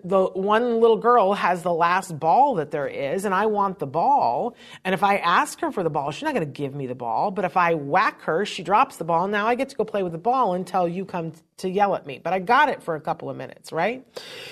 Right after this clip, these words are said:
And then the last reason why we do anything that's a little bit of an older skill is to control, because we want control. And hitting sometimes is the ultimate control, right?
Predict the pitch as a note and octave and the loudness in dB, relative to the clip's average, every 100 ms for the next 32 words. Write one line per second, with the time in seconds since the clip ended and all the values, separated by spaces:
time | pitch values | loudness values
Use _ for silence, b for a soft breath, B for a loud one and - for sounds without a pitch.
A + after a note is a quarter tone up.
0 | B B3+ C4+ C4+ C4+ D#4 F#4 - C#4+ B3+ | B 2 6 8 8 6 4 2 2 4
1 | A3+ G3+ G3 G3 G3 F#3 F3 F3 E3 E3 | 4 2 0 0 0 0 0 0 2 2
2 | E3+ F3+ C4 C#4 B3 - F3 F3+ E3 F3 | 2 2 2 4 2 2 0 0 0 0
3 | F3+ G3+ G3+ F3 D#3 E3 - F3 - _ | 0 -4 -4 -4 -2 -4 -6 -12 -14 _
4 | _ _ G#3+ G3 G#3 B3 D#4+ - - - | _ _ -10 -8 -8 -6 -6 -8 -12 -20
5 | b b b b G3+ G#3 A3 F#3+ G3 F#3 | b b b b -4 0 0 0 0 -2
6 | G3 F3+ - G#3+ E3 G3+ G3+ - C4+ C#4 | -6 -8 -4 -2 -2 -6 -10 -8 -6 -4
7 | G3 F3+ F3 F3 F3+ - D3+ D#3 F3+ F3+ | -4 -6 -6 -8 -8 -8 -6 -6 -6 -8
8 | D#3 F3+ - D3+ D#3 D#3+ D3+ - - F3+ | -8 -8 -6 -6 -6 -8 -10 -12 -14 -12
9 | D3 E3+ D3+ E2 - - D#3+ G3+ C4 | -10 -8 -6 -6 -10 -4 0 0 -2